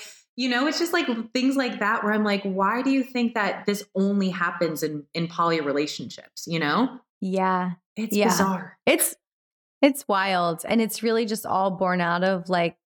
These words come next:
Speaker 2: you know, not having any education around it and, like,
Speaker 1: Mm-hmm.
Speaker 2: fear, fear, fear. I get the question w-, about, like, S T Ds a lot. And sometimes not even the question, like you're saying, it's just, like, the spewing of,
Speaker 1: Yeah.
Speaker 2: like, "Oh, you're gonna," um,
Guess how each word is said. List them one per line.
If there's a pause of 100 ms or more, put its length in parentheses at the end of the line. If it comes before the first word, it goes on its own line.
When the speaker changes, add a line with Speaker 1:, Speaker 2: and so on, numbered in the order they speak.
(400)
Speaker 2:
you
know, (140)
not
having
any
education
around
it
and,
like,
Speaker 1:
Mm-hmm.
Speaker 2:
fear,
fear,
fear. (300)
I
get
the
question (100)
w-, (120)
about,
like,
S
T
Ds
a
lot.
And
sometimes
not
even
the
question,
like
you're
saying,
it's
just,
like,
the
spewing
of,
Speaker 1:
Yeah.
Speaker 2:
like,
"Oh,
you're
gonna," (640)
um,